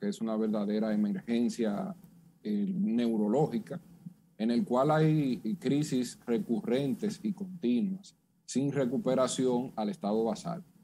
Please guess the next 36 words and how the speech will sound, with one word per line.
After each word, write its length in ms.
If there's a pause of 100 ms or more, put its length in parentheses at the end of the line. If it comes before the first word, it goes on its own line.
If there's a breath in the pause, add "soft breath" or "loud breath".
(340)
El 120
estado 300
basal 320
es 60
que 100
el 80
paciente 380
esté 240
totalmente 640
alerta, 600
que 240
pueda 280
comunicarse 720
con 160
sus 260 (340)
familiares, 960 (380)
que 120
reconozca 640
el 80
lugar 280
donde 260
está. 360 (720)
Porque 360
luego 280
de 60
una 260
convulsión, 720
de 60
una 180
crisis 380
generalizada 880
donde 300
se 100
afectó 400
la 140
conciencia, 800